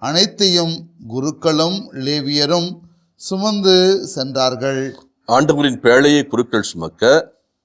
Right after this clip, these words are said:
Speaker 2: சந்திப்பு கூடாரம், கூடாரத்தினுடைய தூய கலன்கள் அனைத்தையும், அதாவது,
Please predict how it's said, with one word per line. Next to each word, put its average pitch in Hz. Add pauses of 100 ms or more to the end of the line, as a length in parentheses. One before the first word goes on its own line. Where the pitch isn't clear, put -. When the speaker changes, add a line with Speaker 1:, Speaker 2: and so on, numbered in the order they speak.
(100)
Speaker 2:
சந்திப்பு 143
கூடாரம், 113 (280)
கூடாரத்தினுடைய 123
தூய 156
கலன்கள் 120
அனைத்தையும், 101
அதாவது, 120